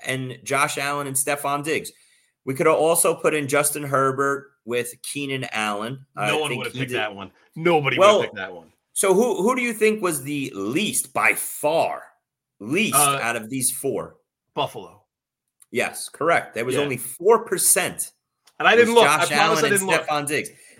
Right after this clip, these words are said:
Speaker 1: Now, I'll tell you something right now.
Speaker 2: But I would say
Speaker 1: They
Speaker 2: Dak
Speaker 1: deserve to
Speaker 2: probably
Speaker 1: be
Speaker 2: wins.
Speaker 1: higher.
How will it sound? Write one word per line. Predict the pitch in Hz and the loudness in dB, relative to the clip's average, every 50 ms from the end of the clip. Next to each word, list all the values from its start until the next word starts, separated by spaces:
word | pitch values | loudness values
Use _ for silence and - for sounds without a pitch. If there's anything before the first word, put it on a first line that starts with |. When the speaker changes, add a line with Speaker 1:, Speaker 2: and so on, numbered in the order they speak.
| _ - | _ 0
Speaker 1:
Now, | 156 180 190 | 2 4 4
I'll | 180 190 214 214 | 4 4 4 4
tell | 269 262 254 | 2 2 2
you | 247 240 | 2 2
something | - - 196 196 185 185 170 165 | 2 0 0 -2 -4 -6 -6 -4
right | 170 165 156 135 | -4 -4 -2 -2
now. | 151 180 175 113 90 76 - - _ _ _ _ _ _ _ _ | -2 -2 -2 -2 -4 -6 -10 -16 _ _ _ _ _ _ _ _
Speaker 2:
But | 175 147 165 180 | -4 0 4 6
I | 185 | 6
would | 202 202 | 6 6
say | 226 226 190 | 4 2 2
Speaker 1:
They | - | 4
Speaker 2:
Dak | 196 185 190 | 2 0 2
Speaker 1:
deserve | 208 214 | 2 2
to | 214 | 2
Speaker 2:
probably | 180 151 147 135 | 2 2 0 0
Speaker 1:
be | 180 170 | -2 -4
Speaker 2:
wins. | 147 143 | -2 0
Speaker 1:
higher. | 143 131 104 90 80 - - | 0 0 0 -2 -6 -10 -14